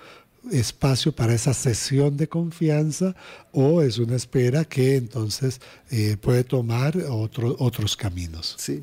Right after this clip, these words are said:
Speaker 2: el domingo en cadena nacional el señor presidente de la República centra su mensaje presidencial en que la economía se está recuperando, en que los datos de empleo van mejorando,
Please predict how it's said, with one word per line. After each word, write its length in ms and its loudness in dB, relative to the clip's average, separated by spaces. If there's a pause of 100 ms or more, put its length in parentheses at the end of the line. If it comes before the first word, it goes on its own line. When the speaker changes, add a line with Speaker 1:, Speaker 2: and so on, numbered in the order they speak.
Speaker 2:
el 340 -4
domingo 540 2
en 200 2
cadena 440 2
nacional 560 0
el 80 2
señor 240 0
presidente 560 0
de 80 2
la 100 0
República 720 -4 (380)
centra 560 0
su 160 0
mensaje 920 0 (440)
presidencial 800 2 (300)
en 140 2
que 100 2
la 80 2
economía 440 2
se 100 -4
está 160 -4
recuperando, 720 -8 (540)
en 280 2
que 220 0
los 220 -4
datos 600 0
de 120 0
empleo 580 2 (120)
van 240 2
mejorando, 720 0